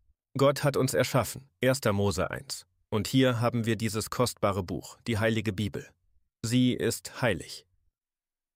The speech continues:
Dieses Buch ist Jesus Christus in gedruckter Form. In einer der früheren Sendungen, die wir für dieses Programm produziert haben, habe ich Johannes vierzehn, Vers sechs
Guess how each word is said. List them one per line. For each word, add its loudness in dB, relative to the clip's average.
Dieses 2
Buch 2
ist -4
Jesus 2
Christus 0
in 0
gedruckter 0
Form. -4
In 4
einer 2
der 2
früheren 2
Sendungen, -2
die -8
wir 0
für -4
dieses -2
Programm -2
produziert -2
haben, 2
habe 0
ich -4
Johannes 0
vierzehn, -2
Vers 0
sechs -2